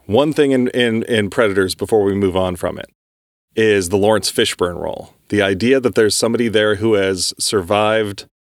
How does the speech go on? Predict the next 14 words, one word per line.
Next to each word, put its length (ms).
multiple 460
seasons 640
of 280
hunting 500
and 120
he's 160
wearing, 320
like, 160
Predator 380
armor 320
and 120
shit. 300
What 360
if, 540